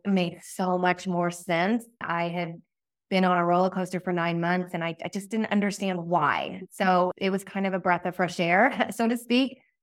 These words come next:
to be like, "Oh, we have a, we actually have a diagnosis. We can pinpoint all these things."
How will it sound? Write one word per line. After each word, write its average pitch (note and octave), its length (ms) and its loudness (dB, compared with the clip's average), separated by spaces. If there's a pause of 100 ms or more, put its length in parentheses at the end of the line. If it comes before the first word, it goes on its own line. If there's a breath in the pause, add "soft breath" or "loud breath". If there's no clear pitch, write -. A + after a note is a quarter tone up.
(200)
to G3+ 60 2
be F#3+ 100 4
like, F3+ 280 4
"Oh, A#3 400 0
we F#3 140 -2
have G3 280 4
a, F3+ 300 2 (280)
we G3 140 -4
actually F#3+ 300 -8
have F#3 100 0
a F3+ 40 -4
diagnosis. F3+ 580 2
We F#3 80 -2
can F3+ 160 -2
pinpoint G#3 500 0
all F3 140 0
these E3+ 220 -4
things." G3+ 440 0